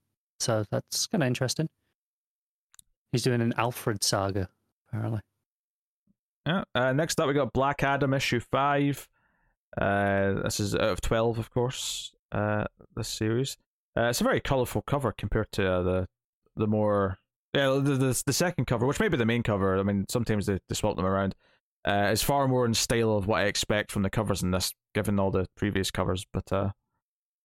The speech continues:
Speaker 2: uh, cool. Uh, then we got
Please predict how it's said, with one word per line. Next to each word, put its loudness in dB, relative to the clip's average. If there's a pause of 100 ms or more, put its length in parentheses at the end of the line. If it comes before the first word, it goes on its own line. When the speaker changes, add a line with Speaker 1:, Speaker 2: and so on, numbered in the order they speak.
(680)
Speaker 2:
uh, -2 (1120)
cool. 0 (680)
Uh, 0 (220)
then 0
we 2
got 0